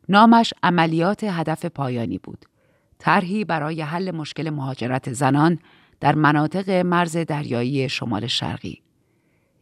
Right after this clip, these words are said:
این طرح مراحل لازم برای به دام انداختن ندیمه‌های فراری به سمت کانادا را خلاصه می‌کرد و خواستار اعلام وضعیت اضطرار ملی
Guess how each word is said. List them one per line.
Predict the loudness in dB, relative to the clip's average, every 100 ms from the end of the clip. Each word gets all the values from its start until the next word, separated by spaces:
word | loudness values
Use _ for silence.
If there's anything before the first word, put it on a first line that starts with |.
| 2
این | 6 6
طرح | 4 2 2 0 _ _ _ _ -2
مراحل | 4 4 4 2 0
لازم | 2 2 0 0 0
برای | 0 0 0
به | 0
دام | 2 2
انداختن | 2 0 -2 -2 0 0 0
ندیمه‌های | 0 0 0 0 -2
فراری | -2 0 0 0 0 -2
به |
سمت | -2 -2 -2
کانادا | -4 -2 -2 0 2
را | 2 2 -4 -20 _
خلاصه | -2 0 0 2
می‌کرد | 0 2 4 2 0 _ _ _ _ _ -6
و |
خواستار | 0 0 0 0 0 2
اعلام | 0 -2 0 0 0 0
وضعیت | 0 0 -2 -2 -2
اضطرار | -2 -2 -2 -2 0 0
ملی | -2 -2 -2 -2 -2